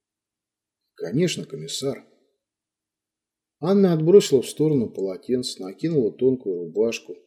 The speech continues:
и принялась не спеша застёгивать пуговицы. «Всегда рада». «Благодарю». Наф аккуратно прикрыл за собой дверь, чуть поклонился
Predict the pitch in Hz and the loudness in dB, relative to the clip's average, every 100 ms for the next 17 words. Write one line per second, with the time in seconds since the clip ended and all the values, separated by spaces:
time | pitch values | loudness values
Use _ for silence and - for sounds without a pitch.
0 | _ _ _ _ _ _ 113 - 165 190 | _ _ _ _ _ _ -10 -2 2 8
1 | 208 208 120 107 110 110 156 135 90 - | 8 8 2 -6 -6 -2 2 2 0 -6
2 | 120 113 101 - - 87 80 76 - - | -6 -6 -8 -12 -14 -14 -12 -14 -14 -16
3 | - _ _ _ _ _ _ _ _ - | -18 _ _ _ _ _ _ _ _ -16
4 | 85 90 151 160 151 143 - - _ _ | -10 -2 0 0 0 -2 -6 -14 _ _
5 | _ _ _ _ _ _ _ _ _ _ | _ _ _ _ _ _ _ _ _ _
6 | - - - 120 175 190 190 107 65 - | -20 -16 -8 -4 0 2 4 2 -2 -12
7 | _ _ _ _ _ _ _ _ _ _ | _ _ _ _ _ _ _ _ _ _
8 | _ _ - 143 196 113 - 113 127 110 | _ _ -4 0 0 -2 -2 0 0 -4
9 | 85 - 101 110 107 85 85 92 92 90 | -10 -10 -8 -6 -6 -6 -10 -10 -10 -10
10 | 78 113 147 139 - _ _ _ _ - | -8 -2 -2 -4 -12 _ _ _ _ -8
11 | - 165 - 170 165 151 127 127 113 - | -2 -2 -2 0 4 4 4 2 -2 -8
12 | 95 | -12